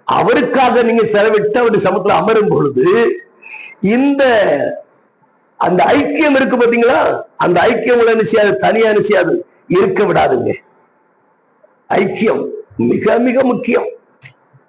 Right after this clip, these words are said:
அதாவது, "இருவர் ஒருமனப்பட்டிருந்தால் ஒழிய ஒருமித்து நடந்து போவார்களோ?" அப்படின்ட்டு ஒரு வார்த்தையை சுவிசேஷத்தை சொல்றாரு. இப்ப நல்லா கவனிங்க,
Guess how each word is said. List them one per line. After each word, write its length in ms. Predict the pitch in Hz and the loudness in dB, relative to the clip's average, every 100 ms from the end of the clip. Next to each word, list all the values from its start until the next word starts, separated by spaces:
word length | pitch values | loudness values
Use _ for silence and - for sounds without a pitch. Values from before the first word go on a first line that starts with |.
| _ _ - - 880 | _ _ -20 -18 -6
அதாவது, 960 | - - 254 220 277 233 - 98 - - _ _ _ _ _ _ - _ 453 _ _ _ _ _ _ - | -2 0 2 2 2 0 0 -2 -4 -16 _ _ _ _ _ _ -20 _ -20 _ _ _ _ _ _ -8
"இருவர் 680 | 143 170 262 311 320 294 | -2 0 0 0 0 0
ஒருமனப்பட்டிருந்தால் 1200 | 233 240 277 277 269 269 262 - 254 240 233 233 | 0 0 0 0 0 0 -4 -2 -2 0 0 2
ஒழிய 180 | 233 254 | 0 0
ஒருமித்து 460 | 233 220 254 254 240 | 0 0 -2 -2 0
நடந்து 280 | 226 226 214 | 0 0 0
போவார்களோ?" 760 | 208 214 202 359 508 494 508 - | 2 2 2 2 2 2 -2 -2
அப்படின்ட்டு 760 | - - 214 196 - 233 - - - _ _ _ _ | -2 0 -4 -6 -2 0 0 -2 -6 _ _ _ _
ஒரு 160 | 180 196 | -2 2
வார்த்தையை 800 | - - - 214 202 147 107 87 - - | 2 0 2 2 2 0 -2 -6 -14 -6
சுவிசேஷத்தை 560 | 214 233 147 143 180 180 | -2 0 0 0 0 0
சொல்றாரு. 400 | 156 147 123 104 - _ _ _ _ - - | 0 0 0 -4 -10 _ _ _ _ -20 -8
இப்ப 140 | 233 | -2
நல்லா 180 | 254 240 | 0 2
கவனிங்க, 600 | 240 240 233 208 190 | 2 2 2 0 0